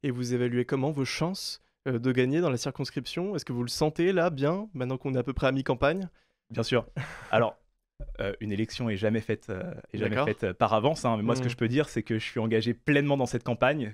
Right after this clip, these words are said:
Speaker 2: que j'y
Speaker 1: Très
Speaker 2: mets
Speaker 1: bien.
Speaker 2: toute l'énergie que, que, que je peux, et que le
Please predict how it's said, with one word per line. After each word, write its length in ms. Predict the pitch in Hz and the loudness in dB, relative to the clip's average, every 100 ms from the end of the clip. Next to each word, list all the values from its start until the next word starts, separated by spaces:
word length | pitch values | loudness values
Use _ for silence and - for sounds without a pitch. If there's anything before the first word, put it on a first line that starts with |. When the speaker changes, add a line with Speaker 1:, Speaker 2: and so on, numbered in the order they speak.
| - | -6
Speaker 2:
que 100 | 110 | -4
j'y 80 | 117 | 0
Speaker 1:
Très 20 | |
Speaker 2:
mets 60 | 117 | 0
Speaker 1:
bien. 80 | 170 | 0
Speaker 2:
toute 180 | - 170 | -6 0
l'énergie 420 | 147 135 127 123 | 2 4 2 0
que, 400 | 131 - 107 95 92 | -6 -2 -2 -2 -4
que, 300 | 101 95 - | -6 -6 -4
que 100 | - | -2
je 100 | 113 | 0
peux, 280 | 117 143 170 - _ _ _ | 2 4 2 -2 _ _ _
et 80 | 110 | -6
que 280 | - 110 - _ _ _ _ _ _ _ | 0 -2 -2 _ _ _ _ _ _ _
le 400 | 101 98 90 | -4 -2 -4